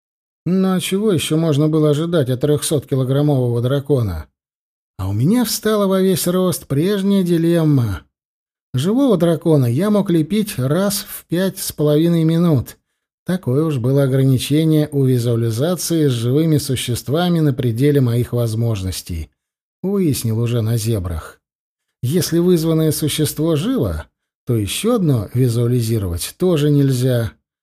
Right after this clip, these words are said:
А если тут же померла, то вот такая вот пауза.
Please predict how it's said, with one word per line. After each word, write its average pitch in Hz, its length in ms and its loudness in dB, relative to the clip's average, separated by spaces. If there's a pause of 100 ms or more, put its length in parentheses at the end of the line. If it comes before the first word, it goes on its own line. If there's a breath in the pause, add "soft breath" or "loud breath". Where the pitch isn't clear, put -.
(180)
А 101 100 -6
если 127 340 -2
тут 143 240 0
же 120 180 -2
померла, 104 680 -2 (500)
то 208 160 -2
вот 170 200 -4
такая 117 360 -2
вот 110 180 -4
пауза. 78 680 -6